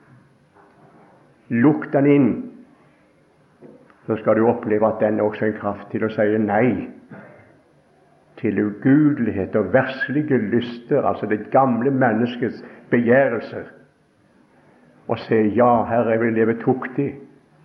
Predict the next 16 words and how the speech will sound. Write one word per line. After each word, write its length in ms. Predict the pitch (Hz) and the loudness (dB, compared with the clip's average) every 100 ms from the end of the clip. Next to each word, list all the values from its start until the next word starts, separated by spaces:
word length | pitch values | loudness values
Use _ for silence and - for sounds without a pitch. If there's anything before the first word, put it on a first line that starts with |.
| _ _ _ - | _ _ _ 0
rettferdig 880 | 123 - - 123 139 135 123 - - - - _ _ - | 0 0 -2 0 2 0 0 -2 -8 -16 -20 _ _ -8
og 180 | - - | -8 -6
gudfryktig 840 | 107 120 - 139 175 - - 76 - - _ _ _ - - _ - - | -4 -6 -4 -4 -4 -6 -14 -16 -18 -20 _ _ _ -20 -20 _ -18 -4
i 140 | 117 | -2
denne 520 | 104 - 117 - _ 98 | -2 0 -2 -2 _ -20
verden 400 | 90 80 92 90 | -20 -20 -20 -16
mens 240 | 92 - | -18 -14
jeg 140 | 90 85 | -14 -12
venter 400 | 76 71 - - | -16 -18 -20 -14
på 80 | |
Jesus.» 560 | 78 80 - - 82 - - _ _ _ _ _ _ _ _ _ _ _ _ _ _ _ _ | -14 -14 -8 -6 -6 -16 -20 _ _ _ _ _ _ _ _ _ _ _ _ _ _ _ _
Det 80 | - | 0
er 40 | |
nåden 520 | 110 110 113 92 - 107 | 2 2 2 0 -4 -6
som 200 | - 98 | -4 -4
virker. 380 | 104 - - | -4 -8 -16